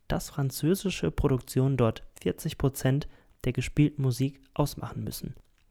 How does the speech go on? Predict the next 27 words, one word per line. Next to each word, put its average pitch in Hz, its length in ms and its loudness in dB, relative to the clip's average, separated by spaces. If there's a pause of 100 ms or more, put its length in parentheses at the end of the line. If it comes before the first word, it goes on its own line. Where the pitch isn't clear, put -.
(100)
Damit 151 380 2
wollte 147 260 6
er - 80 2
die 123 100 2
französische 147 760 0
Sprache 127 520 0
vor - 180 0
Anglizismen 127 680 4
schützen - 480 0 (320)
und 180 140 2
die 214 80 4
französische 143 760 2
Musikindustrie 127 920 2
ankurbeln. 143 640 -2 (560)
Bis - 200 -6
heute 160 260 4
ist - 160 0
die - 60 -2
Quote - 380 2
im 123 80 2
Land 120 240 2
selbst - 480 -2 (200)
und 156 160 2
bei 123 120 6
den 120 220 4
Sendern 123 340 4
umstritten. - 680 0